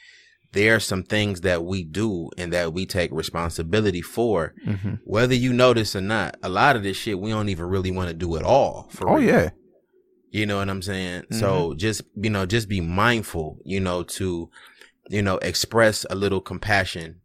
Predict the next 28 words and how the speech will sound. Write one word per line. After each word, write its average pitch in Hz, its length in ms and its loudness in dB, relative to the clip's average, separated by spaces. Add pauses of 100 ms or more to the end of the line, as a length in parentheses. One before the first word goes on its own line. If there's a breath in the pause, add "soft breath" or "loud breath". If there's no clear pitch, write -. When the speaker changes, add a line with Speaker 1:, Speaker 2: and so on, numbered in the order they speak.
Speaker 1:
and 87 200 -10
some 107 180 -8
understanding 90 760 -2
whenever 87 400 -2
you 85 240 -6
approach 82 400 -2
the 87 100 -6
guy 87 360 2
that 80 260 -6
you 92 80 -8
feel 131 260 0
like 85 440 0 (720 soft breath)
was 98 180 0
supposed 101 480 2
to 95 100 -2
do 98 200 -2
something 87 480 -4
in 82 160 -6
a 82 60 -6
s-, - 160 -10
you 98 100 -4
know, 90 140 0
certain 87 340 -2
way, 87 180 2
shape, 85 400 0
or - 100 -8
form. 82 560 -4
Like, 82 300 -2